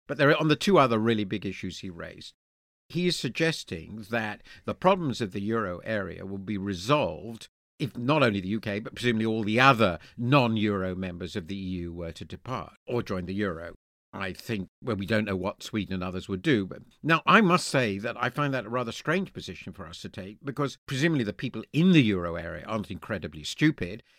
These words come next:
If they could see that that's a necessity, we should do that, and therefore they should have reached the conclusion, "Look, you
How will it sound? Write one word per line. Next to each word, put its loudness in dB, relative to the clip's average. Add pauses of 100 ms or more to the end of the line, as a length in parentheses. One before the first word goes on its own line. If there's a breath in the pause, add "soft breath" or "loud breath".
(160)
If -4
they -2
could -2
see 4
that -8
that's -4
a -10
necessity, -4
we -4
should 2
do 6
that, -8 (580)
and 0
therefore 2
they 4
should 4
have 6
reached -6
the -6
conclusion, -10
"Look, 0 (580)
you 0